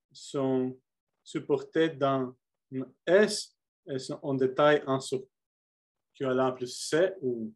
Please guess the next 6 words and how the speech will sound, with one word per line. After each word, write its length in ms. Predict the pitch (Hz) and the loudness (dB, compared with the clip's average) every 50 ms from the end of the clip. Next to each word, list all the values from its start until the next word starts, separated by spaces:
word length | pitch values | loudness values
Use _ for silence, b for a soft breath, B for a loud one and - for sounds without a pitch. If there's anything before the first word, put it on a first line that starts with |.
| _ _ | _ _
c'est 280 | - - - 139 131 127 | -8 -2 2 4 4 4
la 140 | 120 120 117 | 4 2 -2
même 200 | 120 123 120 123 | -2 -4 -6 -6
constante 460 | 127 131 127 - - 127 123 127 127 - | -6 -8 -6 -6 -4 -4 -4 -4 -4 -6
qu'ici. 500 | - 123 123 - - 202 233 254 254 - _ _ _ _ _ _ _ _ _ _ _ _ - - b b b b b b b b b b b b b b _ _ _ _ - 143 | -8 -8 -8 -4 -2 0 0 0 0 -2 _ _ _ _ _ _ _ _ _ _ _ _ -20 -20 b b b b b b b b b b b b b b _ _ _ _ -4 0
Euh, 340 | 143 143 143 147 147 147 | 2 4 4 4 4 2